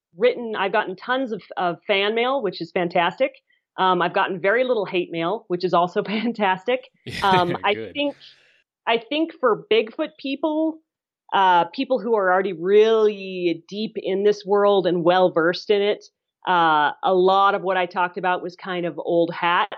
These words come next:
Speaker 1: And so I think there was some, like, you know, "You haven't told us anything new," but this really wasn't aimed at people who are already in the world of Bigfoot. It was aimed at people like me who hadn't really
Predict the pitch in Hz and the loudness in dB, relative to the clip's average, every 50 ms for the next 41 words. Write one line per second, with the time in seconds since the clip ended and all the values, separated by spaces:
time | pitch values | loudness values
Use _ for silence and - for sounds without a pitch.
0 | - - - - 175 175 - - 170 165 160 160 160 - 190 180 185 180 160 139 | -16 -16 -14 -12 -12 -10 -6 -2 -2 0 -2 -2 -4 -4 -6 -4 -2 -4 -4 -2
1 | 160 160 160 - - 170 160 156 156 151 147 - 175 160 147 147 165 190 208 208 | -4 -6 -6 -6 -6 -4 -4 -4 -4 -4 0 0 0 2 2 2 2 4 2 2
2 | 175 - 226 214 185 185 180 190 175 165 160 170 165 160 156 160 160 170 175 208 | 0 2 2 2 4 2 2 0 0 0 0 0 -2 -2 -2 0 2 4 6 6
3 | 247 254 180 - 190 - 240 240 - 220 269 320 330 359 294 226 233 226 226 - | 6 4 2 0 0 2 0 0 2 2 4 6 6 6 6 6 4 4 4 2
4 | - - - 165 180 180 196 214 240 262 262 247 254 - 214 - - - 214 - | 0 0 -2 0 2 4 4 4 4 2 2 2 2 0 0 -2 -6 -6 0 2
5 | 208 185 180 180 175 156 - 180 170 156 165 160 - 160 160 170 196 208 208 226 | 2 2 4 2 2 4 4 2 2 2 0 -4 -4 -4 -2 0 2 2 4 4
6 | 240 240 254 254 269 214 - 277 285 277 - - 349 403 403 403 _ _ _ _ | 4 6 6 4 2 2 2 0 0 0 -2 -4 -2 -2 -4 -6 _ _ _ _
7 | _ _ _ _ _ _ _ _ _ _ _ _ _ - - 202 190 214 202 - | _ _ _ _ _ _ _ _ _ _ _ _ _ 0 2 4 6 6 4 4
8 | - 180 220 247 262 269 254 240 247 - - 247 - 220 208 190 190 185 180 - | 2 4 4 4 4 4 2 0 -2 -4 -4 -2 2 2 4 4 4 2 0 -2
9 | 220 254 302 294 240 202 180 175 180 - _ _ _ _ _ _ _ _ _ - | -4 -2 0 0 2 2 0 0 -2 -6 _ _ _ _ _ _ _ _ _ -4
10 | 262 262 233 269 320 370 370 339 311 302 294 277 226 | -2 0 2 2 2 2 0 0 -2 -2 -2 -2 -4